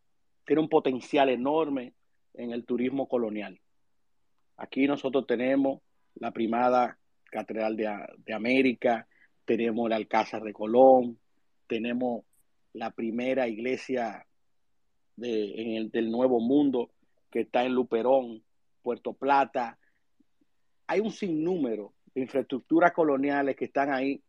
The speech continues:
y le voy a decir algo, algunas están abandonadas. Por ejemplo, en el caso de, de Luperón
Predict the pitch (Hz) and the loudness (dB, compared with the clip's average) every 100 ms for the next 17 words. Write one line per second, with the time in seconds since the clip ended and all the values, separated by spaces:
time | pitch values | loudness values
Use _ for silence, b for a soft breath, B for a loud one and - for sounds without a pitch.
0 | _ 131 131 127 147 156 165 139 127 110 | _ -4 -2 2 2 2 2 2 2 0
1 | - _ _ _ - 131 135 160 175 175 | -10 _ _ _ -6 -2 2 2 2 -2
2 | - _ _ - - _ - 120 139 135 | -6 _ _ -12 -12 _ -16 -2 2 4
3 | 147 143 - _ _ _ 123 117 113 107 | 2 -2 -6 _ _ _ -2 0 0 -4
4 | 110 101 98 - _ _ _ - 113 113 | -4 -6 -10 -20 _ _ _ -10 -6 -2
5 | 123 120 127 113 113 120 135 120 107 - | -2 0 0 0 -4 -2 -2 0 -2 -6
6 | _ _ _ _ - 110 110 113 113 110 | _ _ _ _ -8 -4 -2 -2 0 4
7 | 147 151 143 | 6 6 2